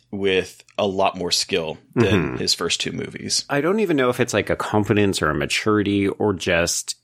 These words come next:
Speaker 2: maybe even better financial footing. It could be all three
Speaker 1: Yeah.
Speaker 2: of those things. But I do love that he's not veering,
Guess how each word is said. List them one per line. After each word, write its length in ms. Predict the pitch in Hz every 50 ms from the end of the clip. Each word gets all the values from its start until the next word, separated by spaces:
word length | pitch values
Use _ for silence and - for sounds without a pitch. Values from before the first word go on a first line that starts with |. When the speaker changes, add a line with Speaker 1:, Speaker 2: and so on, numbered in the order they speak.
| _ - - -
Speaker 2:
maybe 360 | 90 90 90 92 92 98 -
even 180 | - 92 92 78
better 240 | 73 78 80 87 -
financial 460 | - 87 80 73 80 82 - - -
footing. 520 | - - 78 82 90 101 104 123 127 - - - _ -
It 80 | 92
could 180 | - - 92 76
be 120 | 80 - - -
all 180 | 78 76 78
three 260 | - - - 85 87
Speaker 1:
Yeah. 60 | 92 98
Speaker 2:
of 60 | 101
those 280 | 110 113 120 120 - -
things. 380 | 131 127 131 147 160 160 - - - - - - - - _ -
But 340 | 120 110 95 92 - - _ _ _ _ _ _ -
I 80 | 131 123
do 200 | 117 139 156 151
love 520 | 135 117 104 98 101 104 95 85 85 -
that 340 | 98 92 92 95 104 - _ -
he's 300 | - - 113 110 98 -
not 360 | 110 110 117 117 - - -
veering, 760 | 90 90 87 95 101 90 87 69 - - - - 107 110